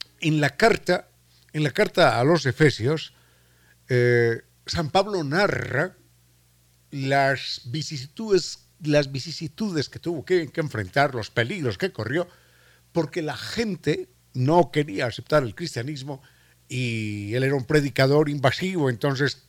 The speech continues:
casi, casi lo matan. Así que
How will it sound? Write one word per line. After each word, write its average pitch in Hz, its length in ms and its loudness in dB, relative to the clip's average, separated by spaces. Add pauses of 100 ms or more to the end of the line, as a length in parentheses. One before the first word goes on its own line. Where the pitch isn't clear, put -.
casi, 151 380 2
casi 107 360 -4
lo 151 120 -2
matan. 127 360 -10 (720)
Así 202 220 -8
que 208 340 2